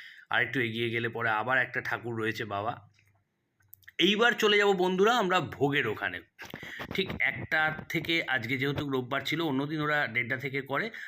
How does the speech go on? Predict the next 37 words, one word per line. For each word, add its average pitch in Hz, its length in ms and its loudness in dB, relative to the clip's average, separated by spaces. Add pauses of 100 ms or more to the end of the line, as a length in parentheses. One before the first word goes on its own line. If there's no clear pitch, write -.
আজকে 127 260 -2
একটু 131 160 -4
আগে 127 220 -2
থাকতেই 151 360 -4
ভোগ 123 240 -4
বিতরণের 127 420 -6
ব্যবস্থা 117 380 -6
শুরু 123 220 -10
করেছে। 139 300 -6 (440)
তা 139 100 -2
আমরা 123 200 -2
তো 123 100 -6
মহা 120 300 -4
আনন্দে 127 360 -4
আছি, 120 320 -4 (260)
আহ, 107 140 -4
বাবার 107 300 -4
প্রসাদ 120 420 -8
পাবো। 127 280 -8 (460)
যাই 143 240 0
হোক, 165 220 -4
তা 139 80 -2
বসেছি। 127 540 -6 (320)
এবার, 123 320 0
আহ, 101 400 -2
পাতা 127 280 0
দিল, 120 240 -6 (360)
পাতা 123 260 -2
দেওয়ার 135 280 0
পরে 131 300 -2
আপনারা 131 320 -2
আস্তে 127 200 -4
আস্তে 139 180 -8
দেখতে 131 320 -6
পাবেন, 139 400 -4
আহ, 98 340 0
ভোগগুলো। 120 540 -6